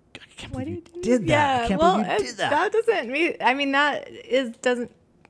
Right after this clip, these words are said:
Speaker 2: there's also bad editors, right? So I feel like
Speaker 1: There you go. That's what it
Speaker 2: any
Speaker 1: was. A
Speaker 2: ed-,
Speaker 1: bad editor.
Speaker 2: <laughs> any edit should be in conversation with the writer.
Speaker 1: Mm.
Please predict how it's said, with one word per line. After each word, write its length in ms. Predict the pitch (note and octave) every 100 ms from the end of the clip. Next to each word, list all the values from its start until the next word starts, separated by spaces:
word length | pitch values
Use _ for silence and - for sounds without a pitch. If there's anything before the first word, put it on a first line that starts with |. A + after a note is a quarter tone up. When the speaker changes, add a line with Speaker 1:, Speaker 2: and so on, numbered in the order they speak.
| _
Speaker 2:
there's 180 | - A3+
also 220 | A3+ A3+ F#3+
bad 260 | F#3 G3
editors, 480 | - - - - A3+
right? 320 | G#3 G3+ A3
So 220 | - C4
I 140 | A#3+ C4
feel 220 | - D#4
like 160 | D4 G3
Speaker 1:
There 100 | G#3
you 120 | A#2+
go. 120 | A2
That's 180 | D#3 -
what 100 | A2+
it 40 |
Speaker 2:
any 320 | C#4 - D#4+ D4+
Speaker 1:
was. 80 |
A 40 | C4
Speaker 2:
ed-, 100 | C#4
Speaker 1:
bad 220 | C4 A3
editor. 460 | C#3+ G#3+ G3 F4 -
Speaker 2:
<laughs> 80 | G#4
any 340 | D#4 G#4+ A4+
edit 540 | - C#4 D4 C#4+ A#3+ -
should 280 | - B3+
be 380 | G#3 A3 A3+ A3 - - - - _ _ _
in 420 | - A#3 A3 A3 A3+
conversation 840 | G#3+ G#3 G#3+ - F3+ G3 A3+ A3+
with 160 | A3 -
the 100 | G3+
writer. 360 | G3 G#3 C4+
Speaker 1:
Mm. 100 | F#4+